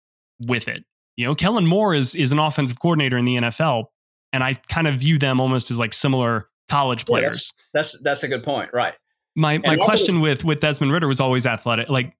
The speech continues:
Speaker 1: his consistency as a passer, I think. And,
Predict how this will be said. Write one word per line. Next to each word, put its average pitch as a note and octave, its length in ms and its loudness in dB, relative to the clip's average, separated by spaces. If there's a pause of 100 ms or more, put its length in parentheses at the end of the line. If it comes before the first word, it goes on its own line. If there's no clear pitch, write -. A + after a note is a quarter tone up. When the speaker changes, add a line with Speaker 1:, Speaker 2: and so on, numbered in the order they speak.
(200)
Speaker 1:
his D#3+ 240 2
consistency C3+ 1080 0
as A#2+ 280 -2
a G#2+ 120 0
passer, A2 560 -6
I A#2 80 -6
think. - 360 -10 (100)
And, B2+ 260 2